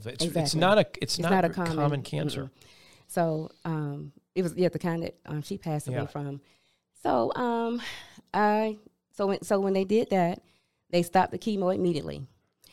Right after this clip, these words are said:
Speaker 2: So I just had to go through with the radiation. So I still continued my radiation treatment. I did that for a total of eight weeks.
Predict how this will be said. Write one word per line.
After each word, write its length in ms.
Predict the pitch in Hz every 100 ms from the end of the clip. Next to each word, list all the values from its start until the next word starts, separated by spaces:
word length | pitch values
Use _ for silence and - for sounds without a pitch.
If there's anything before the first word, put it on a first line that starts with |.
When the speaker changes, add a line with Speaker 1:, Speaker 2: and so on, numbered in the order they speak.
| _ _ _
Speaker 2:
So 140 | 170 156
I 60 |
just 180 | 170 165
had 140 | 190 -
to 40 |
go 140 | 160 160
through 200 | 165 156
with 240 | 165 -
the 100 | 156
radiation. 680 | 160 160 165 262 - 151 139 - _ _
So 100 | -
I 60 | 151
still 220 | - 185
continued 360 | 208 202 202 -
my 80 | 180
radiation 500 | 190 190 190 - 220
treatment. 460 | 170 - 151 - _ _ _ _ -
I 100 | 156
did 300 | 170 180 185
that 280 | 180 - -
for 240 | 165 160
a 60 | 160
total 260 | - 180 180
of 60 |
eight 220 | - 175 -
weeks. 440 | 156 156 - -